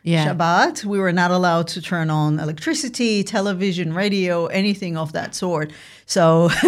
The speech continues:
Speaker 2: <laughs> I remember them, he was going to watch television on Friday night, she was going to, to the bedroom,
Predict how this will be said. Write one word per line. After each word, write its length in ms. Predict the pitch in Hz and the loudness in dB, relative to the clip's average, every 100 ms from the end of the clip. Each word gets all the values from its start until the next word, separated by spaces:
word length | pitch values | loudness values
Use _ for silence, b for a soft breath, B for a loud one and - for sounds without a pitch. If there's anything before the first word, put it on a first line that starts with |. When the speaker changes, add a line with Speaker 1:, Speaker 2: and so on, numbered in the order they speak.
| 302 | 2
Speaker 2:
<laughs> 300 | - 277 - | 0 -6 -2
I 80 | 190 | 0
remember 480 | 190 208 247 247 226 | 6 6 6 4 4
them, 240 | 208 190 | 6 6
he 220 | 190 240 | 4 2
was 180 | 269 226 | 2 2
going 260 | 202 202 196 | 2 2 2
to 60 | 214 | 2
watch 240 | 185 170 | 0 0
television 480 | 277 254 240 247 226 | 2 2 2 0 0
on 60 | 190 | -2
Friday 260 | 175 170 | -2 0
night, 100 | 196 | 0
she 140 | 190 214 | 0 0
was 160 | 196 | 0
going 260 | 170 180 175 175 | 0 -2 -2 -2
to, 400 | 180 170 160 160 | -2 -2 -4 -6
to 100 | - | -4
the 80 | 160 | 0
bedroom, 480 | 165 170 175 165 | 0 0 0 -4